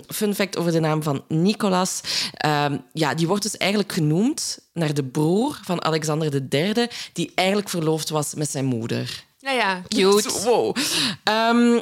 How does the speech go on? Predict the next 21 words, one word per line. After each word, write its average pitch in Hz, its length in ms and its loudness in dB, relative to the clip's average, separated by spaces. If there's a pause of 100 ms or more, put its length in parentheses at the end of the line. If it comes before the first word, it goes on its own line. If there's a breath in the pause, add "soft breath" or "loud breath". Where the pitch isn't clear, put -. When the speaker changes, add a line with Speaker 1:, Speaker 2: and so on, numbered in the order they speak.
(100)
Speaker 1:
en 202 320 2
Nicolas 202 440 2
wordt 180 480 -2
informeel 160 760 0
doorheen 147 240 2
zijn 139 160 -2
leven 127 340 2
Nicky 117 580 -4
genoemd. - 400 -12
Speaker 2:
En 226 120 -2
dat 220 100 0
gaan 226 280 2
wij 185 320 4
ook 175 280 0
Speaker 1:
Dat 165 80 2
Speaker 2:
doen. 160 100 2
Speaker 1:
gaan 160 80 4
wij 135 180 2
ook 127 200 -6
doen, 131 140 -2
hè. 156 80 2